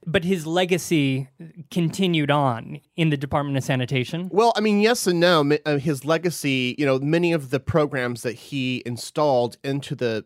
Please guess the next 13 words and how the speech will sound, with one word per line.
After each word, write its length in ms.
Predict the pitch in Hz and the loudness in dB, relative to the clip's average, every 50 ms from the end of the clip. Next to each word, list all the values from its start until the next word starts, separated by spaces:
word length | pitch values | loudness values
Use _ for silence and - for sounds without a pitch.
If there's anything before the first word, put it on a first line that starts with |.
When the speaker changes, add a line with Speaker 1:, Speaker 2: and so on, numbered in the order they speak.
| _ - | _ -16
Speaker 2:
this 320 | 120 113 113 123 117 - | -20 -16 -12 -12 -12 -12
department 760 | - - - - - 202 247 233 - 131 120 117 113 113 - - - - - - - - - | -14 -16 -10 -2 0 0 0 0 0 -2 -2 -2 -2 -4 -8 -14 -20 -20 -20 -20 -20 -20 -6
kept 420 | - - 202 160 139 131 127 110 | -2 -2 -2 -2 -2 -8 -10 -2
going, 580 | - 175 196 226 214 170 143 127 120 127 127 127 - - - - - | 2 4 4 4 4 4 2 2 0 -2 -4 -6 -10 -16 -14 -10 -10
but 140 | 180 - | -6 -2
they 140 | - 196 190 | 2 2 2
really 260 | 202 240 302 381 349 | 2 2 0 0 0
deteriorated 1120 | - - 160 143 - - - - 220 208 214 190 151 139 123 113 104 113 110 107 107 123 - _ _ - | 0 -2 -4 -8 -6 -8 -2 2 2 4 4 4 2 2 2 2 0 0 -2 -2 -4 -8 -14 _ _ -2
under 380 | 156 156 160 143 147 135 - - | -2 0 0 0 -2 -2 -2 -2
other 260 | 147 143 123 139 123 | -2 -2 0 -2 -2
leaders. 600 | 117 113 117 131 123 98 73 65 - - - - - | -2 -2 -2 -4 -4 -4 -6 -10 -14 -14 -14 -10 -8
And 160 | 143 143 135 | -8 -8 -6
so, 560 | - - 160 151 143 135 131 131 127 123 | -4 -2 0 2 2 2 2 0 0 -2